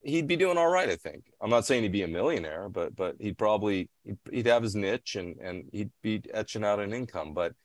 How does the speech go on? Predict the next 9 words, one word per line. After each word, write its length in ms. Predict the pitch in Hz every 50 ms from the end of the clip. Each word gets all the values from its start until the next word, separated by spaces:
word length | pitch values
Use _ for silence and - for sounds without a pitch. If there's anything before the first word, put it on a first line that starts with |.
| _ _ _ _ _ _ _
you 100 | - 104
know, 220 | 101 95 95 95 98 - - -
unfortunately, 680 | - 104 95 - - 135 139 131 - 127 113 107 107 104
'cause 160 | 120 110 92
they're 140 | 104 98 90
from 220 | - - 101 98
Rwanda, 680 | 92 90 87 90 101 117 127 127 107 87 80 82 98 117 - _ _
they 160 | - 95 92
get 240 | 85 98 98 - -